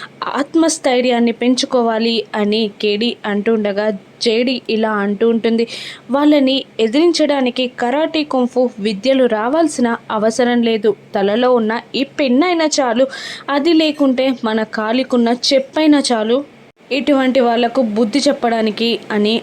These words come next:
అంటూ ఉంటుంది జేడీ. ఇక ఆ అమ్మాయిలు ధైర్యాన్ని తెచ్చుకుంటారు. "థ్యాంక్స్ అక్క,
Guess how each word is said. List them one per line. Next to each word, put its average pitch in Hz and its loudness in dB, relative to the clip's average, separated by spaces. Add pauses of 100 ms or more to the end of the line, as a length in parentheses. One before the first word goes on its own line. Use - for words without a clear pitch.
అంటూ 208 0
ఉంటుంది 214 0
జేడీ. 208 -2 (100)
ఇక 220 -4 (600)
ఆ 226 -4
అమ్మాయిలు 226 0 (200)
ధైర్యాన్ని 220 0
తెచ్చుకుంటారు. 226 -2 (460)
"థ్యాంక్స్ 240 0
అక్క, 247 -2